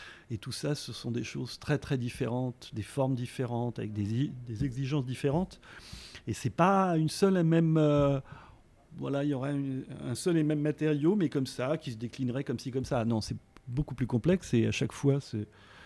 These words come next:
c'est l'idée elle-même, le désir, le besoin, qui fait que, euh, je vais trouver la forme, mais elle vient pas tout de suite. Elle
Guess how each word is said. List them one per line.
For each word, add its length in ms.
c'est 920
l'idée 640
elle-même, 800
le 120
désir, 680
le 380
besoin, 640
qui 100
fait 280
que, 180
euh, 500
je 180
vais 140
trouver 260
la 100
forme, 380
mais 140
elle 100
vient 160
pas 140
tout 100
de 60
suite. 480
Elle 80